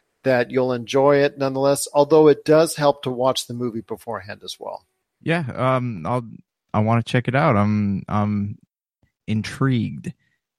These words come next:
Speaker 2: So, uh, you know, we'll see, man. Like, I, yeah, I gotta get, honestly, like, I gotta renew all my subscriptions. Like, I'd stop paying for Netflix. There's a lot of shows on there. So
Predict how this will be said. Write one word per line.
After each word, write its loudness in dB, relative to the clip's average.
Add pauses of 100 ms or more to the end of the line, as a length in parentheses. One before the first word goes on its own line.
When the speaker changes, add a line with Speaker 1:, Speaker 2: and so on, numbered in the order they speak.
(200)
Speaker 2:
So, 2
uh, 4 (120)
you -8
know, 0
we'll -2
see, -6
man. -2
Like, -4
I, -2 (580)
yeah, -2
I 2
gotta 4
get, 2
honestly, 0
like, 2
I -2
gotta 0 (640)
renew 0
all 0
my -2
subscriptions. -6
Like, -4
I'd -2
stop -4
paying -2
for -8
Netflix. -6
There's -6
a -6
lot -6
of -10
shows -6
on -6
there. -4
So 0